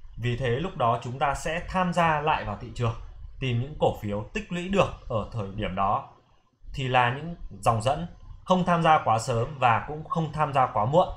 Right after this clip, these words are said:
thì anh em sẽ đạt được cái lợi nhuận rất là cao. Đấy là một cái lời khuyên, ờ, cho mọi người khi mọi người, ờ, chờ đợi những cái phiên bùng nổ theo đà của thị trường chung như thế này. Thị trường chung như thế này bây giờ chúng ta cũng chưa khẳng định được rằng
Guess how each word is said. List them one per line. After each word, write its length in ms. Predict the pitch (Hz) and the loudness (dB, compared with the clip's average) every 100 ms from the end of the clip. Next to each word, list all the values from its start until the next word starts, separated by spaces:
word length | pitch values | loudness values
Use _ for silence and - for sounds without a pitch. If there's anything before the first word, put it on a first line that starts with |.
| - - | -10 -6
thì 160 | 110 | -2
anh 140 | 110 127 | -2 0
em 240 | 131 120 | 0 -2
sẽ 320 | 117 123 139 156 | -4 -6 -6 0
đạt 240 | 135 110 | 0 0
được 180 | 107 - | -6 -6
cái 100 | 104 | -4
lợi 160 | 135 | -4
nhuận 300 | 120 127 - | -4 -8 -10
rất 60 | 127 | -6
là 100 | 151 | -6
cao. 240 | 107 147 - - - - - - - - - | -2 -2 -2 -8 -14 -12 -12 -14 -16 -16 -10
Đấy 140 | 104 | -6
là 120 | 139 | -2
một 120 | 127 104 | -4 -4
cái 100 | 104 | -4
lời 200 | 120 117 123 | -2 -2 0
khuyên, 400 | 131 123 120 120 | 0 0 -2 -2
ờ, 340 | 117 117 113 - | 0 0 0 -2
cho 120 | 135 | -4
mọi 140 | 120 | -2
người 220 | 113 117 107 - - | 2 2 2 -2 -12
khi 240 | - 127 127 | -8 -6 -4
mọi 140 | 120 | -2
người, 400 | 110 110 101 98 87 - - - - - - - - | 0 0 0 -4 -6 -10 -12 -12 -8 -6 -6 -8 -6
ờ, 220 | 95 92 - - - - | -6 -6 -8 -10 -10 4
chờ 160 | 147 | 8
đợi 220 | 143 156 120 | 8 6 2
những 100 | 135 | -2
cái 120 | 131 | -2
phiên 240 | - 151 135 | 0 0 2
bùng 140 | 123 | 2
nổ 180 | 117 92 | 4 2
theo 100 | 123 | 2
đà 460 | 123 113 101 95 87 82 - | 6 6 6 0 -4 -8 -2
của 140 | 104 | -2
thị 120 | 117 113 | -2 0
trường 180 | 117 107 | 0 2
chung 220 | 147 113 | 2 2
như 100 | 117 | 0
thế 100 | 113 | 2
này. 140 | 127 117 - - | 2 2 -4 -10
Thị 80 | 127 | -4
trường 160 | 131 120 | -2 2
chung 240 | 151 147 | 2 0
như 120 | 139 | -2
thế 100 | 135 | 0
này 180 | 127 123 | 4 4
bây 100 | 123 | 4
giờ 180 | 123 110 - | 2 2 0
chúng 160 | - 113 | -4 4
ta 160 | 139 139 | 4 4
cũng 160 | 156 | -2
chưa 180 | 175 165 | 0 0
khẳng 160 | 143 110 | 2 0
định 180 | - | -2
được 160 | 127 104 | -2 0
rằng 200 | 120 107 | 2 2